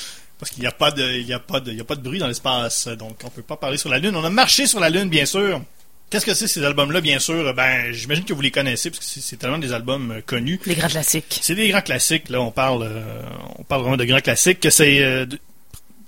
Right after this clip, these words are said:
Speaker 1: les deux, les deux albums ont, sont parus dans le journal Tintin à l'époque. Euh, on,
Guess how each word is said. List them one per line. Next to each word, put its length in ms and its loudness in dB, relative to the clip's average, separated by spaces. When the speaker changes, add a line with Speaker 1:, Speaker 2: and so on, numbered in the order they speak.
Speaker 1:
les 120 0
deux, 320 4
les 140 -2
deux 180 -2
albums 240 4
ont, 160 2
sont 180 -4
parus 480 2
dans 80 2
le 80 2
journal 260 -2
Tintin 360 2
à 40 -6
l'époque. 380 -2
Euh, 240 -2
on, 260 -8